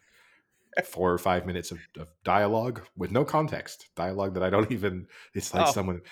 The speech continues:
Speaker 2: then you, you might like White Lotus. <laughs>
Speaker 1: people mentioning characters that I don't know exist because I've not watched other clips yet. You know, I'm, I'll still watch those. That's not the, the set of the th-, things that bring me there.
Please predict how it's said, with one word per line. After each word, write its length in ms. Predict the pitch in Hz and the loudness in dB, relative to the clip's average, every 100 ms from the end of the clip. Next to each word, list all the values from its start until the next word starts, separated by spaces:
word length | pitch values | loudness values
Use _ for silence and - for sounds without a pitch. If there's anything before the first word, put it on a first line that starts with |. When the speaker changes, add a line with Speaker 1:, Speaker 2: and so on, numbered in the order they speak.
| - | 4
Speaker 2:
then 120 | 165 | 4
you, 180 | 147 131 _ _ | 2 -8 _ _
you 160 | 131 147 | -4 0
might 240 | 147 175 | 4 4
like 180 | 147 117 | 4 2
White 160 | 110 110 | 0 2
Lotus. 420 | 131 - 185 - | 2 4 2 4
<laughs> 20 | |
Speaker 1:
people 220 | 113 110 | 2 2
mentioning 460 | 110 110 107 107 104 | 2 2 2 0 0
characters 480 | - 98 98 101 98 | 2 2 2 0 0
that 120 | 92 | -2
I 120 | 87 | -2
don't 240 | 82 90 87 | -2 -2 -2
know 140 | 90 | -4
exist 440 | 85 90 95 - | -6 -6 -6 -6
because 220 | - 85 85 | -10 -8 -8
I've 140 | 82 | -6
not 160 | 85 87 | -6 -4
watched 240 | 90 - | -8 -6
other 200 | 85 87 | -6 -6
clips 320 | - 90 - | -6 -10 -8
yet. 280 | 90 98 - | -8 -8 -8
You 100 | - | -12
know, 140 | 80 | -10
I'm, 420 | 80 95 92 92 95 | -6 -6 -8 -10 -12
I'll 100 | 98 | -12
still 240 | - - 123 | -10 -8 -8
watch 280 | 104 113 - | -8 -10 -12
those. 340 | - - - - | -16 -16 -20 -14
That's 320 | 85 - 87 | -12 -12 -14
not 240 | 90 98 - _ _ _ _ _ _ _ _ _ _ - | -12 -14 -18 _ _ _ _ _ _ _ _ _ _ -14
the, 260 | 85 82 78 | -12 -2 0
the 80 | - | 0
set 240 | - 95 | 0 0
of 140 | 107 - - _ | -2 -8 -20 _
the 120 | 92 87 | -6 -6
th-, 140 | - _ _ _ _ _ _ _ | -8 _ _ _ _ _ _ _
things 260 | 107 120 | 0 2
that 120 | 117 90 | -2 2
bring 220 | 104 101 | 2 2
me 100 | 104 | -2
there. 360 | 104 107 117 | -2 -4 -6